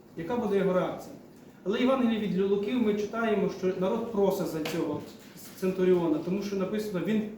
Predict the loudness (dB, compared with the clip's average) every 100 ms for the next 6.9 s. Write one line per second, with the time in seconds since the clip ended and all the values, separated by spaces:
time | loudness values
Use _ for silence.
0 | -4 0 4 4 4 4 0 -2 -2 -6
1 | -10 -18 -20 -20 -20 -20 -20 -20 -20 -20
2 | -20 -20 -20 -20 -4 -2 0 -2 0 0
3 | 2 4 6 6 4 2 2 2 0 -4
4 | -10 -14 -20 -20 -6 -2 0 0 0 0
5 | 0 -2 -2 -2 0 0 0 -2 0 0
6 | 0 -2 -4 -4 -8 -12 -10 -8 -8